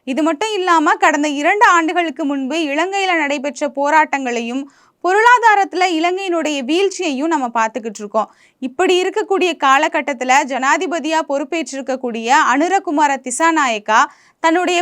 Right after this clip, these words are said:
பிரச்சாரங்கள் எல்லாவற்றிலேயுமே அந்த பொருளாதார வீழ்ச்சிக்கான காரணங்களையும் அதுக்கான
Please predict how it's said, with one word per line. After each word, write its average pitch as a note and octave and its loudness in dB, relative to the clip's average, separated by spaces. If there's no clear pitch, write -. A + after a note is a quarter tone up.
பிரச்சாரங்கள் G#4 4
எல்லாவற்றிலேயுமே C4+ -2
அந்த D4 4
பொருளாதார A4 6
வீழ்ச்சிக்கான E4+ 2
காரணங்களையும் C#4+ 2
அதுக்கான D4 2